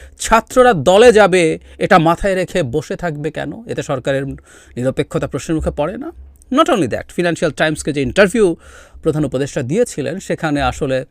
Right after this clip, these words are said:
তাদের প্রতি বায়াস প্রকাশিত হয়েছে, তাদের প্রতি শুভকামনা না, তাদের প্রতি আমাদের সবার শুভকামনা আছে, কিন্তু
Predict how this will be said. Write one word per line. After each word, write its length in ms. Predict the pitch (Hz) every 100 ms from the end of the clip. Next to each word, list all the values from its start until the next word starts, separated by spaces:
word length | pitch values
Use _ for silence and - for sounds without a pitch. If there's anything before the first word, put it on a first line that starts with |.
| _ _ _
তাদের 160 | 165 175
প্রতি 140 | 180 139 -
বায়াস 460 | 170 214 226 -
প্রকাশিত 460 | - - 107 120 110
হয়েছে, 280 | 101 - 147
তাদের 220 | 147 160
প্রতি 160 | 170
শুভকামনা 640 | - 214 202 175 117 - 62
না, 100 | -
তাদের 180 | 139 156
প্রতি 160 | 170 185
আমাদের 180 | 180 180
সবার 260 | - 262
শুভকামনা 580 | - 139 123 113 110 127
আছে, 200 | 120 226
কিন্তু 300 | 190 160